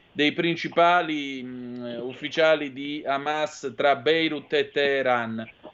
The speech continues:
Ma, eh, secondo appunto Tomer, questo ex zero zero sette israeliano,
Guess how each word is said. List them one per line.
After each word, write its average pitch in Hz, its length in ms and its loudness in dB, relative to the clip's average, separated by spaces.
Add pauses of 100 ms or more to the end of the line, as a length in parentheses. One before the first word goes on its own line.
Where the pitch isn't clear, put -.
(140)
Ma, 226 460 2
eh, 165 760 2
secondo 190 520 2
appunto 151 920 0
Tomer, 185 1000 4
questo 123 320 -2
ex 135 400 0
zero 127 320 0
zero 127 180 0
sette 131 280 -2
israeliano, 165 760 4